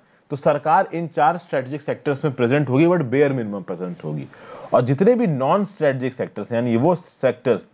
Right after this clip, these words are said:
जो इन चार हेड से बाहर आ गए, उनमें से सरकार कोशिश करेगी कि पूरी तरीके से बाहर निकल जाए। तो ये है सरकार की पॉलिसी। In fact, ये जो चार स्ट्रेटेजिक सेक्टर्स हैं, यहाँ पे भी सरकार बेयर मिनिमम प्रेजेंस रखेगी। बेयर मिनिमम प्रेजेंस कैसे रखेगी? ये सरकार actually में शुरू भी कर चुकी है।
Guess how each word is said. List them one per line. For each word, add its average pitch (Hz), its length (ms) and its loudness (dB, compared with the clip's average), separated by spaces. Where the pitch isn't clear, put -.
जो 117 220 0
इन 131 160 2
चार 143 340 2
हेड 123 180 -4
से 131 180 -6
बाहर 110 320 0
आ 98 120 2
गए, 98 240 -2
उनमें 151 240 2
से 156 120 -4
सरकार 135 340 0
कोशिश 131 280 -10
करेगी 120 320 -6
कि 135 80 -10
पूरी 110 220 -4
तरीके 95 300 -4
से 95 100 -8
बाहर 78 200 0
निकल 71 260 -6
जाए। 65 140 -10
तो 165 60 4
ये 180 220 4
है 190 140 0
सरकार 123 360 0
की 117 100 -10
पॉलिसी। 98 480 -4
In 180 100 2
fact, 185 340 0
ये 175 60 -6
जो 156 120 -4
चार 170 360 -4
स्ट्रेटेजिक 131 480 0
सेक्टर्स 117 420 -4
हैं, 131 60 -4
यहाँ 117 220 0
पे 127 100 -4
भी 123 120 -2
सरकार 113 420 2
बेयर 113 320 -2
मिनिमम 113 400 -4
प्रेजेंस 120 600 -4
रखेगी। 104 340 -6
बेयर 131 240 2
मिनिमम 156 200 0
प्रेजेंस 147 240 -4
कैसे 151 240 -2
रखेगी? 160 360 -2
ये 202 100 6
सरकार 202 340 0
actually 190 280 -2
में 202 60 -2
शुरू 147 260 -2
भी 127 100 0
कर 95 140 -2
चुकी 82 280 -8
है। 71 100 -10